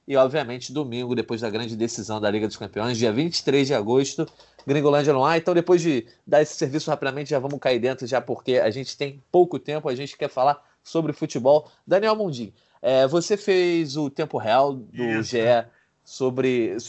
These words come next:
Speaker 1: é, do jogo Real Madrid e Manchester City, na verdade, Manchester City e Real Madrid. E aí o Gabriel Jesus acabou sendo fundamental e certamente ele vai, o cara que ele vai agradecer, quando acabar a carreira dele, quando ele vai agradecer, ah, vai agradecer ao,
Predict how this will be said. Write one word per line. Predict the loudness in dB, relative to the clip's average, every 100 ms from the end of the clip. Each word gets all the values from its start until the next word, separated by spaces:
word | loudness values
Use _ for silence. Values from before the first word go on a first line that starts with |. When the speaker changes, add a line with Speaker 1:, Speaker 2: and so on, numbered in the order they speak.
| 0
Speaker 1:
é, | 2
do | 4 2
jogo | 2 0 2 0 0 -4
Real | 0 2
Madrid | 2 0 -4
e | -8
Manchester | -8 -12
City, | -14 -10 -8
na |
verdade, | -6 -2 -2 -4
Manchester | -10 -10 -12
City | -12 -10
e | -6
Real | -6
Madrid. | -6 -4 0 -2 -4 _ _ _
E | 2
aí | 4 6
o |
Gabriel | 4 4 6 4
Jesus | 4 2 0 -2
acabou | 0 0 0
sendo | 0 -2 -2
fundamental | -8 -4 0 0 -2 0 4 4 2 -4 _ -2
e | 4 6 6 2
certamente | 0 0 2 0 -4 -2 2 4 2 2 2 0 -4 -12 -6
ele | -2
vai, | 2 2 2 -2 -10 -18 _ -12
o | -8
cara | -4 2 2
que | 2
ele | 2
vai | 2
agradecer, | 2 0 -4 -4 -4 -4
quando | -2 -4
acabar | 0 0 0
a |
carreira | 0 -2 -2
dele, | -2 -4
quando | -6
ele | -6
vai | -2
agradecer, | -2 -2 -2 -2
ah, | 0
vai | 0
agradecer | -2 -2 -4 -4
ao, | -2 -4